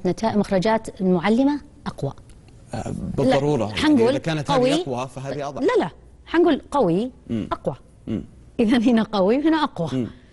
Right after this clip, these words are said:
Speaker 1: عشان ما نظلم الرجال، ما نقدر نظلمهم.
Speaker 2: ه-، هذا على
Speaker 1: هذا اجتهادهم، ما قصروا،
Speaker 2: مم.
Speaker 1: لكن وجد أن المرأة أقوى في تدريس الأطفال في مرحلة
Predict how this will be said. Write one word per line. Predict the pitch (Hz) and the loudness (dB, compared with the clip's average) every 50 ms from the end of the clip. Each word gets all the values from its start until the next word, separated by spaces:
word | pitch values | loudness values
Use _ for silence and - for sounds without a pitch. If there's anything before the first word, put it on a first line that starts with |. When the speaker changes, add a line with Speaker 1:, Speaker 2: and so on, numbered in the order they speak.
| - - - | -20 -16 -10
Speaker 1:
عشان | - - 320 339 | -4 0 2 4
ما | 381 440 453 415 | 4 6 4 4
نظلم | - 269 214 190 | 4 4 4 2
الرجال، | 185 160 147 170 165 196 | 2 0 0 -2 -2 0
ما | 269 | 2
نقدر | 349 370 254 180 185 | 4 4 4 4 4
نظلمهم. | 175 175 156 175 180 175 170 143 127 - - - - - - - - - - - - - - - - - - - | 2 2 2 2 0 0 0 -2 -6 -10 -14 -20 -20 -20 -20 -20 -20 -20 -20 -20 -20 -20 -20 -20 -20 -12 -8 -6
Speaker 2:
ه-، | 170 - - | -4 -2 0
هذا | 160 175 214 196 190 | 0 2 2 2 2
على | - - 170 190 | 0 2 2 2
Speaker 1:
هذا | 226 220 | 2 2
اجتهادهم، | 262 220 - - 247 240 254 285 311 339 330 262 302 339 349 330 | 2 0 0 -2 -4 -4 -2 -4 -4 -2 -2 0 2 2 4 4
ما | 247 185 | 2 2
قصروا، | 170 151 233 247 - - 311 320 330 | 0 -2 -4 -4 -4 -4 -2 0 2
Speaker 2:
مم. | 277 240 | 2 0
Speaker 1:
لكن | - - - | 0 0 0
وجد | 220 208 220 254 339 302 233 214 160 143 170 - - | 2 2 4 4 2 2 2 0 -2 -2 -6 -6 -4
أن | 240 247 233 202 | -2 -2 0 0
المرأة | 180 180 208 240 247 - 226 | 0 0 -2 -2 -4 -6 -8
أقوى | 233 - - 180 - - 196 185 | -8 -8 -10 -10 -6 -4 -4 -2
في | - 214 | -2 -2
تدريس | 208 - 180 147 165 175 240 294 302 - - - - - - - - | -2 -2 -2 -2 0 0 0 0 0 -4 -8 -12 -14 -18 -12 -8 -6
الأطفال | 165 160 175 - - - 208 214 233 233 - - | -6 -6 -6 -6 -4 -4 -2 -2 -4 -6 -8 -10
في | - - | -6 -4
مرحلة | 170 170 196 - - 196 170 | -2 -2 -2 -4 -8 -8 -8